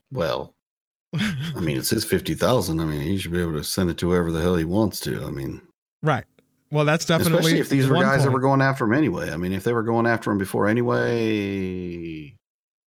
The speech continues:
Speaker 1: I mean,
Speaker 2: Yeah.
Speaker 1: I don't know. It seems like a no-brainer. Like,
Speaker 2: I agree. <laughs> I totally agree, man.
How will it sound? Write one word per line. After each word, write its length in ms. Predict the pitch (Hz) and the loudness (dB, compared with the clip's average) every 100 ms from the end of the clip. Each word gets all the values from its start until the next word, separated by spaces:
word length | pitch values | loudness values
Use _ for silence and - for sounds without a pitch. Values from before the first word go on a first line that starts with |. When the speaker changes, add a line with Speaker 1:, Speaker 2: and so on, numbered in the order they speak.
| _ _ _ _ _ 71 | _ _ _ _ _ -12
Speaker 1:
I 80 | |
mean, 180 | 80 85 | -8 -2
Speaker 2:
Yeah. 100 | 165 69 71 _ - | -2 -4 -10 _ -6
Speaker 1:
I 80 | 87 | -2
don't 120 | 98 | 0
know. 220 | 80 95 | -2 -4
It 60 | - | -2
seems 220 | 107 104 | 0 2
like 120 | 107 | 2
a 60 | 107 | 4
no-brainer. 720 | 110 101 101 127 95 76 90 _ | 4 4 2 2 2 -2 -8 _
Like, 200 | 78 67 - _ _ _ - | -12 -10 -12 _ _ _ -2
Speaker 2:
I 160 | 196 | 2
agree. 520 | 214 208 294 330 180 - - - | 2 2 0 2 0 -2 -10 -16
<laughs> 200 | 147 - | -16 -6
I 140 | 202 | -4
totally 440 | 214 277 247 254 247 | 0 0 0 -2 -4
agree, 340 | 220 277 247 | -2 -2 0
man. 320 | 170 175 214 | 2 2 0